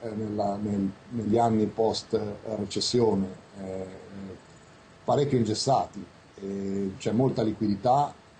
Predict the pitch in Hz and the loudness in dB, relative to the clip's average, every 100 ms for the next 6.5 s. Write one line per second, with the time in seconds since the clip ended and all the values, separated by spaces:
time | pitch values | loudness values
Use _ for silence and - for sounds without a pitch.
0 | - 120 131 123 110 131 117 113 107 110 | -6 0 2 2 0 0 0 -4 -4 -4
1 | 107 127 127 120 - - - 123 110 98 | 0 2 2 0 -14 -20 -6 -2 -2 -2
2 | 107 104 104 101 101 101 107 104 117 110 | -4 -2 -4 -2 -2 2 2 4 2 2
3 | 101 - 98 - 101 98 - 104 101 92 | -2 -4 -6 -4 -6 -8 -8 -2 -2 -2
4 | - 117 107 101 98 92 - - - 113 | 2 2 2 0 0 -4 -12 -20 -16 -10
5 | 101 95 98 95 - 107 101 - 104 - | -8 -6 -4 -4 -6 -16 -14 -2 -2 2
6 | 104 98 107 120 147 | 2 4 4 4 2